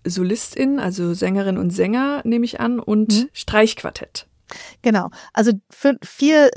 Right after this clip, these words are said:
Speaker 2: Sängerinnen und Sänger und einen Schauspieler, das ist der Butler, <laughs> deswegen fünf Personen und das
Speaker 1: Mhm.
Speaker 2: Streichquartett plus auch wieder Elektronik und A-I-Komposition wird auch dabei sein. K-I-Stimme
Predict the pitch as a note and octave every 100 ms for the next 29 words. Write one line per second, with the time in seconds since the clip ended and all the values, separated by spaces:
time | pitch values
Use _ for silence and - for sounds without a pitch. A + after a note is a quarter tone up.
0 | - A3 A#3+ B3+ C#4 B3 C4+ B3+ A#3+ B3+
1 | C4+ B3+ G#3 - F#3 G3+ G3+ G#3 G#3+ G#3
2 | - F#3+ - D4+ E4 C4 F3+ - F#3+ G3+
3 | - C4 E4 - A3+ - - - - F#3+
4 | F#3+ F#3 - G3 - F3+ F3 G3 A3+ C4
5 | B3+ G#3 E3+ G3 - G3+ F#3 - A#3+ D4
6 | D#4 - A#3+ A#3 - F#3 G#3+ G#3+ G#3 G3
7 | - - G3+ G#3 C#4 - F#3+ G3+ - G3
8 | - A3 A3 F#3 - F3 - D#3+ - -
9 | A#3+ G3+ A3 - E3+ - - - C2+ F#3+
10 | - - - - A3+ G#3+ _ _ _ _
11 | - - - G3+ F#3 A#3+